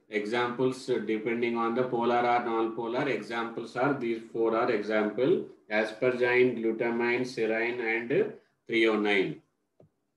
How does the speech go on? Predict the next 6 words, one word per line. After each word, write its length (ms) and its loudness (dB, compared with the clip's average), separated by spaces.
Okay, 280 0
next 300 -2
one 240 6
is 200 4
class, 520 0
uh, 340 -4